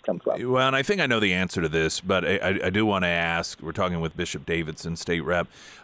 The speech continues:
Speaker 2: uh, the articles that have been written at the latter part of last week w-, made it,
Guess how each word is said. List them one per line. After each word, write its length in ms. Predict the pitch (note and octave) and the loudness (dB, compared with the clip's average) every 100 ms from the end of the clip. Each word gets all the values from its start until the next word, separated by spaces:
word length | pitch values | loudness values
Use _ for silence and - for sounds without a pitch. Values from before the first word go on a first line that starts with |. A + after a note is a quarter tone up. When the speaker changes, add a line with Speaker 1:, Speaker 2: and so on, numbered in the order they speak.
| - | -12
Speaker 2:
uh, 260 | B1+ C2+ E2 | -8 -6 -6
the 480 | G#2 A2 G2+ F#2+ - - - - | -2 0 2 0 -2 -8 -20 -6
articles 460 | G#2 A#2 A#2 A#2 G2+ | 0 0 2 0 0
that 80 | F#2+ | 0
have 60 | |
been 180 | F2+ F2+ | 0 0
written 460 | F2+ G#2 G2+ G2+ G2 | 2 0 0 0 2
at 100 | F2+ _ - | 0 _ -6
the 160 | F2+ E2+ | -2 0
latter 240 | G#2 G2+ | 2 0
part 220 | E2+ G2+ | 0 -2
of 80 | F2 | 0
last 340 | E2+ E2 - | 0 0 -2
week 340 | F#2+ G2 F2+ F2 - | -2 0 0 -2 -8
w-, 160 | F#2 F#2 | -12 -8
made 380 | F#2 F#2 F2+ | -2 -2 0
it, 120 | F2 | 0